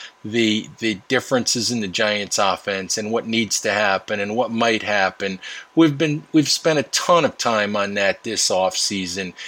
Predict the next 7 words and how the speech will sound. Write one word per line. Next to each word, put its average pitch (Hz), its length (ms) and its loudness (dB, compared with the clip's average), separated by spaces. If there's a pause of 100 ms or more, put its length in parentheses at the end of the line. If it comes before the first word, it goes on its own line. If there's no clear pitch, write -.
(240)
The, 143 260 4
the 147 240 4
acknowledgement 156 920 4
from 123 360 2
the 113 80 0
Giants 101 840 0 (220)
is, 117 340 0